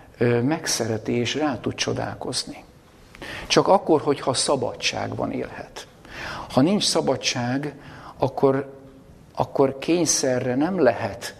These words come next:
krisztusi jellemet formáltatni egy másik emberrel.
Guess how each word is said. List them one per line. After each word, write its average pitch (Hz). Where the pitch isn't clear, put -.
krisztusi 117
jellemet 113
formáltatni 107
egy 101
másik 104
emberrel. 107